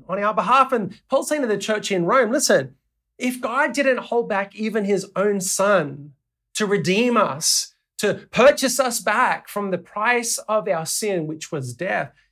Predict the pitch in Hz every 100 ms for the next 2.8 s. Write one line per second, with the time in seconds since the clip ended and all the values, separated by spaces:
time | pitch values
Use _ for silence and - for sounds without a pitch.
0 | _ - 196 247 269 311 285 254 196 185
1 | - 214 190 170 180 170 156 220 180 131
2 | - 240 277 294 262 - -